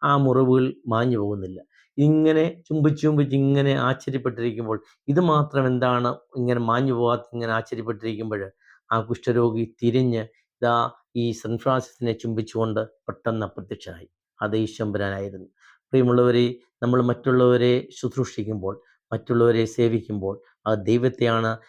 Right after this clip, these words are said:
അത് യേശുവിനെയാണ് സേവിക്കുന്നുള്ള ബോധ്യം നമുക്കുണ്ടാകട്ടെ. അതുകൊണ്ട് ഈ ഗാന്ധി ജയന്തി ദിവസത്തിൽ, ഈ ഒക്ടോബർ രണ്ടാം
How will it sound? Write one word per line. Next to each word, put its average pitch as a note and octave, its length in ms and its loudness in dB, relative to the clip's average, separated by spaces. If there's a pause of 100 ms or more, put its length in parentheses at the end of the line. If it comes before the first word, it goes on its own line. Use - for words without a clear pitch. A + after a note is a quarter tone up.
(120)
അത് G#2 140 -2
യേശുവിനെയാണ് B2 680 2
സേവിക്കുന്നുള്ള A2+ 720 -2
ബോധ്യം A2+ 500 -2 (260)
നമുക്കുണ്ടാകട്ടെ. G2 680 -4 (260)
അതുകൊണ്ട് A#2 400 0 (380)
ഈ B2 180 4
ഗാന്ധി A#2+ 460 0 (280)
ജയന്തി G#2+ 400 -2 (240)
ദിവസത്തിൽ, G2+ 460 -6 (180)
ഈ A2+ 120 -2 (140)
ഒക്ടോബർ A2 480 -4
രണ്ടാം A2 340 -2